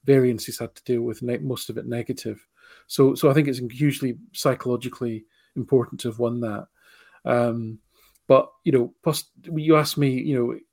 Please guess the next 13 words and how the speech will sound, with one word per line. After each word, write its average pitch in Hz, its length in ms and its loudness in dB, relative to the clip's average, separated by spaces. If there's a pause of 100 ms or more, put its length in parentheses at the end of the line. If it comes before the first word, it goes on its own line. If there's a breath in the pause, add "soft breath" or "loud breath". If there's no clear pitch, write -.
you - 140 -12
should, 131 240 -8
you, 131 400 -8
you're 143 220 0
alluding 131 280 0
to, 120 100 -10
should 120 200 -10
we 123 80 -4
be 120 100 -4
making 123 340 -6
choices 123 460 -6
and 110 100 -10
prioritizing? 113 760 -4